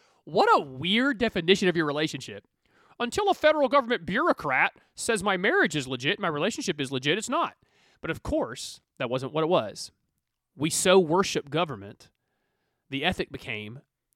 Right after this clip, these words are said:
once the government says what I'm doing is legal,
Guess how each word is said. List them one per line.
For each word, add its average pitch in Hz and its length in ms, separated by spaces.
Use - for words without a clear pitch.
once 175 420
the 311 120
government 165 540
says 139 420
what 135 160
I'm 120 220
doing 131 260
is 110 140
legal, 156 480